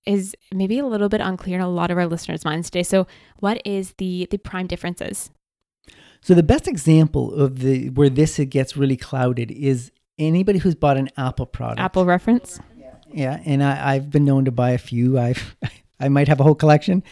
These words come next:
Speaker 2: but i-, there's a thing called Apple Care, and if you buy an iPhone or, uh, uh, a MacBook computer or any, any Apple product, you can also purchase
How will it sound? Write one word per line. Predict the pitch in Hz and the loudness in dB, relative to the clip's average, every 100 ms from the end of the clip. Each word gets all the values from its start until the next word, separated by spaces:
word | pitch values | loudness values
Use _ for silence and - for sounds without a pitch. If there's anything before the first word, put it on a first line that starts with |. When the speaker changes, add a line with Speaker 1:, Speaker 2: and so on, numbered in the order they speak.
| - - _ _ _ | -18 -20 _ _ _
Speaker 2:
but | 196 180 _ _ _ _ _ - | 2 2 _ _ _ _ _ -8
i-, | 190 | 2
there's | 180 180 | 4 4
a | |
thing | 190 226 | 2 2
called | - 190 - | 2 0 0
Apple | 147 143 135 | -2 0 -2
Care, | - - 131 120 120 - - | -4 -4 -4 -6 -12 -20 -4
and | 175 151 | 0 0
if | 151 185 | 2 0
you | 185 | 2
buy | 180 160 151 - 156 | 0 0 -4 -6 -6
an | 151 | -6
iPhone | 131 135 127 - 127 131 131 127 135 | -4 -6 -6 -2 0 2 0 -2 -4
or, | 127 123 120 120 - _ _ _ _ _ | -4 -2 -2 -6 -10 _ _ _ _ _
uh, | 123 127 123 - _ | -10 -8 -8 -12 _
uh, | 131 131 131 - | -10 -8 -8 -2
a | 143 | 0
MacBook | 139 135 147 _ 143 - | 2 0 -4 _ -4 -4
computer | - 135 - 139 139 135 131 | -4 -4 -2 -2 0 0 -2
or | 120 127 123 120 123 _ - | -6 -4 -4 -6 -8 _ -2
any, | 202 233 | 0 2
any | 233 220 | 0 0
Apple | 139 135 135 | -2 -4 -6
product, | 131 120 123 _ _ _ _ _ _ - | -4 -4 -6 _ _ _ _ _ _ -2
you | 165 170 | -2 2
can | 185 | 0
also | 151 151 - 175 | 0 0 -2 -2
purchase | - 131 147 | -2 -2 -6